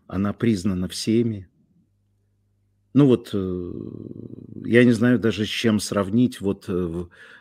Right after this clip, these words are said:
в русском варианте, ну вот из живущих поэтов, ну, трудно сказать. Я вам прочитаю щас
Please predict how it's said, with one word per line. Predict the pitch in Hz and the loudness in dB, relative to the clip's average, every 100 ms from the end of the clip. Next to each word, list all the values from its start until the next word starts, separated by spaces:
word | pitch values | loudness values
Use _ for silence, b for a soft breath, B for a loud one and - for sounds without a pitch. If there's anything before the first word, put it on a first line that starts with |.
| B | B
в | - 92 85 92 98 92 95 | -8 -6 -6 -2 0 0 2
русском | 117 98 - 98 | 2 0 -4 -6
варианте, | 90 92 101 131 151 139 - 107 98 | -4 -2 2 2 2 0 -2 -2 0
ну | 92 104 | -2 -4
вот | 95 92 | -4 -4
из | 92 | -4
живущих | 87 87 92 117 107 - 85 | -6 -6 0 0 0 -4 -8
поэтов, | - 92 104 135 135 110 - | -6 -2 0 0 0 -4 -2
ну, | 135 135 - _ 156 143 B B B B | 0 0 -4 _ -20 -20 B B B B
трудно | - 151 104 | 6 8 8
сказать. | 95 - 95 - - - | 2 -2 -4 -6 -18 -6
Я | 120 151 | 2 2
вам | |
прочитаю | 151 110 - 123 123 | 2 -2 -2 0 0
щас | - 110 98 - | 0 -2 -4 -6